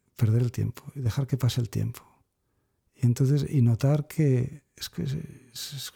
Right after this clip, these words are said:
como si la noche se pasa por encima y te acaricia, ¿no? Y me quedo completamente ensimismado. Me pasa muchísimas veces. Cuando era niño entraban, o sea, cuando mis hijos eran, eh, pequeños, bueno, esto lo tengo,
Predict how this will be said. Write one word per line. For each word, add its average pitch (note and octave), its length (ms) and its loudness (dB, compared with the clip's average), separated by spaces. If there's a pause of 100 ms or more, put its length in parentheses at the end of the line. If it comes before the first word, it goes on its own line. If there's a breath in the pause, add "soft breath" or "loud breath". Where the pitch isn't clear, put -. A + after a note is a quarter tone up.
como D3+ 140 -2
si - 140 -6
la C3 140 -2
noche C#3+ 320 0
se C3 420 2 (1000 soft breath)
pasa C#3+ 240 -2
por C#3 140 2
encima D3+ 260 0
y - 40 2
te C3+ 80 -2
acaricia, A#2 480 0
¿no? E3 280 0
Y B2+ 360 0
me A#2+ 160 4
quedo D#3+ 260 2
completamente D#3 580 2
ensimismado. A2 500 2
Me G#2+ 120 0
pasa D3 340 0
muchísimas A#2+ 720 2
veces. - 400 0 (520 loud breath)
Cuando A2 240 2
era A2 140 4
niño B2 460 4
entraban, A2 720 2 (200 loud breath)
o - 20 -8
sea, G#2+ 140 2
cuando A2+ 180 6
mis G#2+ 180 4
hijos A#2+ 280 0
eran, A2 320 6 (800 loud breath)
eh, G2+ 600 2
pequeños, C3 460 6
bueno, C3+ 240 -2
esto - 200 -2
lo G2 80 2
tengo, A2+ 360 2